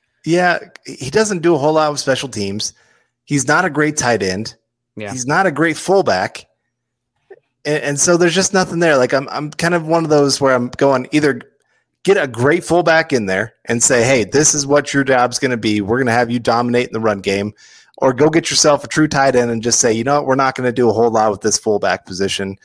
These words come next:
Speaker 1: Or go get <laughs> yourself a guy that's actually good on special teams.
Speaker 2: Yeah.
Speaker 1: Th-, this is one of those, he's the jack of all trades, but master of none. And, I mean, it, it just, that, that is one I just don't really get for the Broncos.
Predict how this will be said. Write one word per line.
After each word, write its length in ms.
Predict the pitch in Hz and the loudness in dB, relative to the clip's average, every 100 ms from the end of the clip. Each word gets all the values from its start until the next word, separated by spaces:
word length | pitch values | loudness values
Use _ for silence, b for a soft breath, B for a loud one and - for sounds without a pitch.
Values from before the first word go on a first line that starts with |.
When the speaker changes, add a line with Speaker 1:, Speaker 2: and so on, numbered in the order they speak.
| b b b | b b b
Speaker 1:
Or 140 | 127 | -2
go 140 | 139 175 | 2 2
get 200 | 175 - | 2 2
<laughs> 0 | |
yourself 540 | 156 143 - 165 151 | 0 0 2 2 2
a 60 | 147 | 2
guy 200 | 143 139 | 2 2
that's 180 | 127 139 | 2 0
actually 280 | 127 131 | 0 -2
good 140 | 117 117 | 0 0
on 140 | 104 | 0
special 320 | - 110 - 98 | -2 -2 -4 -8
teams. 360 | 104 98 - - _ | -12 -8 -10 -12 _
Speaker 2:
Yeah. 220 | 113 95 95 _ - | -12 -12 -12 _ -4
Speaker 1:
Th-, 140 | 143 151 | -4 0
this 200 | 151 165 | 0 2
is 60 | |
one 140 | 170 165 | 2 4
of 80 | |
those, 200 | 156 147 | 4 2
he's 180 | - 143 | 0 -2
the 100 | 120 | -2
jack 320 | 104 131 147 | 0 0 0
of 80 | 135 | 2
all 160 | 143 139 | 2 2
trades, 500 | 139 143 156 151 - _ _ _ _ - | 2 2 2 0 -4 _ _ _ _ -14
but 180 | - 113 | -4 -2
master 440 | 107 127 120 - 113 | 2 0 0 0 0
of 100 | 101 | 0
none. 240 | 90 - _ _ _ _ - _ - | -6 -8 _ _ _ _ -20 _ -4
And, 420 | 107 101 101 104 _ - | -2 -2 -4 -10 _ -4
I 160 | 107 | 0
mean, 240 | 107 107 110 | 0 0 -2
it, 240 | - - _ _ | -6 -14 _ _
it 280 | 123 131 127 | -6 -2 0
just, 480 | 143 151 - - 151 | 2 2 0 -2 -6
that, 140 | 143 | 0
that 160 | 156 165 | 2 2
is 120 | 131 | 2
one 160 | 139 120 | 0 0
I 100 | 107 | 0
just 280 | 143 - | -2 -2
don't 240 | 131 131 143 _ | 0 -2 -4 _
really 240 | 101 110 101 | -4 -2 -2
get 260 | 98 92 | -4 -8
for 120 | - 90 | -8 -8
the 60 | |
Broncos. 580 | 82 76 - 82 - | -6 -8 -8 -8 -8